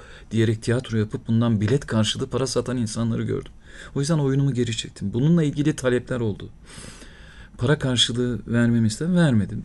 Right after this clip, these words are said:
Elimden geldiği kadar da o geceyi yaşatmak adına, buna sahip olacak, buna, e, bu oyunu gençlerimize anlatacak, e, kurum ve kuruluşların destek olmasını bekledim. Sağ olsunlar, onlar da verdiği destekler sayesinde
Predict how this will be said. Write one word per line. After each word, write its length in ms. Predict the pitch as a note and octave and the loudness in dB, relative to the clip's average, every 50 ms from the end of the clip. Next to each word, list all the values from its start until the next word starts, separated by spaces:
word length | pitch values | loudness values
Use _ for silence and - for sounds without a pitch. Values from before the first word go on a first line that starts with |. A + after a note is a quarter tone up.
| - - - - - - - - - | -12 -16 -20 -20 -20 -20 -20 -18 -4
Elimden 480 | - C3 C3+ D3 D#3+ D#3+ D#3+ D#3+ D#3+ D3+ | 0 2 4 6 6 6 6 6 6 4
geldiği 300 | D#3 D#3 D#3 D#3 E3+ D3 | 4 2 2 2 2 0
kadar 320 | - D3 B2+ B2+ A#2+ A#2 | 0 0 0 0 -2 -2
da 60 | C3+ | 0
o 120 | D#3 C#3 C#3 | -2 -2 0
geceyi 340 | D3 C3 A2 A#2 A#2+ A2+ A2 | 0 -2 0 0 0 2 2
yaşatmak 520 | A2 A2 - B2 A2 - A2+ A2+ G#2+ - | 2 0 0 -4 -4 -2 -2 -4 -2 -4
adına, 300 | G2+ F#2 F2 F2+ F#2 G2+ - - - - - - - - | -6 -6 -6 -8 -8 -10 -12 -14 -18 -18 -18 -18 -6 0
buna 180 | B2 C#3+ D#3 | 2 2 2
sahip 400 | D3 - - C3 C3+ D3+ D#3 - | 2 0 0 0 0 0 0 0
olacak, 460 | B2+ G#2+ G#2+ G#2 - G#2 G2 - - - - - - - - - - - - - | -2 -2 -2 -2 -2 -4 -6 -6 -12 -20 -20 -20 -20 -20 -20 -20 -20 -18 -6 -2
buna, 320 | B2 C3 D3+ E3+ E3+ E3+ - - - - - - - - - - | 2 4 4 4 4 2 -2 -10 -18 -18 -18 -18 -20 -18 -10 -6
e, 260 | - A#2+ A#2 A#2 A#2 G#2+ G#2+ A#2+ | -4 -2 -2 -2 -2 -4 -2 0
bu 220 | E3+ - - E3+ | 0 0 4 4
oyunu 480 | C#3+ C3 B2 A#2+ A#2 A2+ A2 G#2 - - - - - A2 | 4 4 6 6 6 4 4 2 0 -8 -14 -14 -10 -4
gençlerimize 640 | A2 B2+ C3 C3+ C3+ - C#3+ C3+ C3+ C3 B2+ C#3+ D3+ | 0 2 2 4 2 2 0 0 0 0 0 0 0
anlatacak, 600 | C3+ A#2+ A2 G#2 A2 G#2 F#2 B2 D3 C#3+ - - - - - - - - - - - - | 2 2 0 0 -2 -4 -4 -4 -4 -6 -8 -18 -20 -20 -20 -20 -20 -20 -20 -18 -10 -8
e, 240 | - A#2 A#2 A2+ A2+ A2 A2+ | -6 -6 -4 -4 -6 -8 -8
kurum 280 | - C#3 C#3+ E3 E3+ D3 | -4 0 4 6 6 6
ve 40 | C3 | 4
kuruluşların 720 | - - B2 B2 A2+ A2 - - - B2+ B2+ D#3 D3+ C#3+ | 2 0 -2 -2 -2 -2 -2 2 2 2 2 2 2 2
destek 340 | C3+ A#2+ - - - - | 2 0 0 -2 -2 0
olmasını 460 | A#2+ G#2+ F#2+ F#2 F#2+ - - A2 G#2 G2+ | 0 0 0 0 -2 -6 -6 -6 -6 -6
bekledim. 380 | G#2 - - - - - D#3+ | -8 -10 -10 -12 -10 -10 -8
Sağ 200 | E3 - G#3+ G#3 | -6 -4 -4 -4
olsunlar, 420 | E3+ B2+ - - - A#2+ A#2 C3+ - - | -4 -4 -4 -4 -4 -4 -6 -6 -6 -4
onlar 280 | C#3 C#3+ C#3 C#3+ C#3 | -4 -2 -2 -2 -2
da 160 | C3+ C3 B2 A#2+ | -4 -4 -4 -2
verdiği 320 | B2+ B2 A#2 B2+ B2+ B2 | -4 -4 -2 -2 -4 -2
destekler 440 | B2+ A#2 A2 - B2 A2+ - B2 A#2 | -2 -4 -2 -4 -4 -4 -2 -4 -4
sayesinde 640 | A2 - A2+ G#2+ G#2 G2+ - - G#2 G#2 A2 C3+ | -2 -2 -2 -2 -2 -4 -6 -6 -6 -6 -6 -8